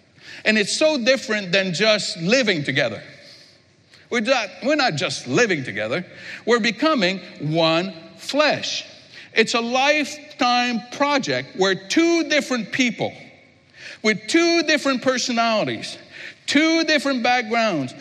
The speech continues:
two different level of experiences, two different kind of wounds are united to form a new entity.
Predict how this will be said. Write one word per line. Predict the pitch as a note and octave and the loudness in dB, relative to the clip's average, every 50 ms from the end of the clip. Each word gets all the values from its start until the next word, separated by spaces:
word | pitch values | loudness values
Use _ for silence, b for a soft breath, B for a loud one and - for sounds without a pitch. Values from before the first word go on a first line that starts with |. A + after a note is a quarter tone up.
| B B B B | B B B B
two | - - C#4+ D4+ D#4 D#4+ E4 E4 D#4+ D4+ | 0 2 2 4 4 2 2 2 0 0
different | D4+ D4+ C#4 A3+ C#4 C#4 B3+ B3 | 2 0 0 0 -2 -4 0 0
level | C4+ C4+ C4 C4 B3 B3 | 0 2 2 2 2 2
of | A#3 | 0
experiences, | A3+ G#3 - - - - C#4 C4+ C4 C4 A3+ E3 D#3 C#3 - - - - B B B B B _ | 0 -2 -4 -8 -4 0 0 2 2 2 0 0 -2 -4 -8 -10 -12 -14 B B B B B _
two | - E4 E4 F4 F4 F4 E4+ E4+ D4+ | 2 2 4 4 4 4 2 2 0
different | C#4+ D4+ D4+ B3 - C#4 C#4 C4+ B3 F#3 | 0 0 -2 0 -2 -2 -2 -2 -2 -2
kind | B3+ B3 B3 B3 B3 A#3+ A3+ | -2 -2 -2 0 -2 -2 -2
of | A3+ G3+ F#3 F3+ F3 | -2 -4 -6 -8 -4
wounds | F#3 B3+ C#4+ D4+ C#4 A#3 E3 B2+ G#2+ F#2+ F#2 - - - - - - _ _ _ _ _ _ _ _ _ _ _ _ _ _ _ _ _ _ _ _ _ _ B B B B B B B B | -2 0 2 2 2 0 -2 -4 -6 -8 -12 -14 -16 -18 -20 -20 -20 _ _ _ _ _ _ _ _ _ _ _ _ _ _ _ _ _ _ _ _ _ _ B B B B B B B B
are | G#3 A3 A3+ | 2 2 4
united | A3+ A3+ A#3 A#3 A3+ A3+ A#3+ C#4 D#4 D#4+ D4+ B3 G3 G3+ G#3+ G3+ F#3+ - - - - - | 2 2 0 0 0 0 0 2 2 2 2 2 2 0 -2 -2 -6 -10 -18 -20 -18 -10
to | - A3 F#3 | -6 -6 -6
form | C#3+ - - - - D#4+ E4+ E4+ D#4 A#3+ F#3 E3 E3+ E3+ E3 E3 D#3 - - - - - - | -6 -8 -14 -4 0 2 4 4 4 2 2 0 0 -2 -4 -8 -12 -16 -20 -20 -10 -2 0
a | E3+ F3 | 0 0
new | F3 F3+ G3+ A#3 A#3+ B3 B3 B3 B3 B3 B3 | 0 0 0 0 0 0 0 -2 -2 -4 -2
entity. | F#3+ F#3+ G3 E3+ - D3 C3+ - A2+ F2+ | -2 -2 -2 -2 -4 -6 -6 -6 -8 -8